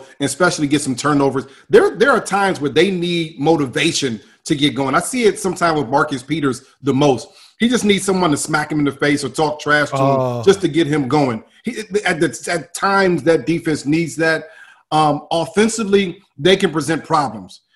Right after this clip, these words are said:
Speaker 1: And because the ability of Lamar Jackson, same way, if the game falls right, meaning
Speaker 2: Yeah.
Speaker 1: if the defense is getting turnovers and stops and the offense can kind of figure things out, they can actually take a,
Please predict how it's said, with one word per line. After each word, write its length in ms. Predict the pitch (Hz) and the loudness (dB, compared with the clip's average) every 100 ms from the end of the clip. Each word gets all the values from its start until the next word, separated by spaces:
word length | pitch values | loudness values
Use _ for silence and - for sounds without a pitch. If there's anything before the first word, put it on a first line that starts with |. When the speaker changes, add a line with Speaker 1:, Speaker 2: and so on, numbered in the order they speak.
| _ 170 | _ 2
Speaker 1:
And 380 | 165 156 143 | 2 4 0
because 320 | 143 147 175 143 | -2 0 0 4
the 120 | 165 | 2
ability 640 | 120 156 160 160 156 147 | 4 4 4 2 2 2
of 260 | 143 139 131 | 0 -2 0
Lamar 340 | 139 139 139 | 0 2 0
Jackson, 300 | 120 120 139 | 0 -4 -6
same 360 | 123 160 165 151 | -2 0 2 2
way, 320 | 139 127 120 - - | 0 0 -4 -14 -4
if 160 | 175 170 | -4 -2
the 60 | |
game 360 | 135 185 208 202 | 0 2 2 0
falls 480 | - 196 190 185 165 | 0 2 2 0 0
right, 260 | 160 98 - - | -2 -4 -12 -2
meaning 320 | 160 156 147 | 2 4 2
Speaker 2:
Yeah. 200 | 127 113 - | 0 -6 -14
Speaker 1:
if 60 | - | -10
the 60 | - - | -10 -4
defense 360 | 208 220 202 | -2 -2 -2
is 60 | 170 | 0
getting 280 | 180 180 175 | 2 2 -2
turnovers 800 | 185 180 175 175 156 170 170 147 | -2 0 2 2 0 0 0 -2
and 120 | 139 | -4
stops 500 | - - 180 156 - - _ 170 | -4 0 2 2 0 -14 _ -2
and 80 | |
the 160 | 156 151 | 0 2
offense 400 | 175 185 185 165 | 2 2 -2 -2
can 200 | - 151 | -4 -4
kind 200 | 170 165 | 0 0
of 160 | 156 147 - _ - | 0 -4 -12 _ 0
figure 300 | 220 185 185 | 4 4 2
things 340 | 185 170 143 | 0 0 4
out, 360 | 175 135 - - _ | 4 4 -2 -14 _
they 120 | 185 | 4
can 180 | 196 190 | 4 0
actually 520 | 147 156 - 156 147 120 | -2 -4 -4 -4 -4 -4
take 320 | 165 170 160 | -2 -2 2
a, 220 | 156 | 2